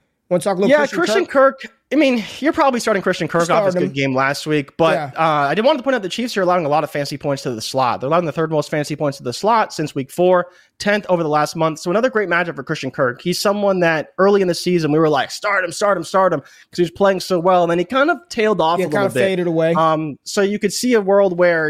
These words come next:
Speaker 2: you know, maybe people are kind of hesitant on Christian Kirk because he is a bit up and down. And last week against the Raiders was a really good matchup,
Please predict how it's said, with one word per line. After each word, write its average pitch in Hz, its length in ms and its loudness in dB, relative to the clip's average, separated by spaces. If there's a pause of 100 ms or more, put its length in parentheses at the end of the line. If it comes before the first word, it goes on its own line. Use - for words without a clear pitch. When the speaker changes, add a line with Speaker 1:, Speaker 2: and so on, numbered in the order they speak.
Speaker 2:
you 147 80 -4
know, 127 220 -4 (120)
maybe 185 260 0
people 185 220 -2
are 175 60 2
kind 175 160 -2
of 143 60 -6
hesitant 160 360 -6
on 156 80 -2
Christian 160 300 -4
Kirk 156 360 0
because 147 360 0 (240)
he 208 140 2
is 214 140 2
a 208 40 -4
bit 190 200 -4
up 175 160 -2
and 156 100 -4
down. 139 280 -2
And 143 60 0
last 165 300 -2
week 156 320 0
against 147 240 0
the 151 60 -8
Raiders 147 260 0
was 143 160 0
a 143 60 -6
really 135 240 -2
good 123 120 -2
matchup, 139 420 0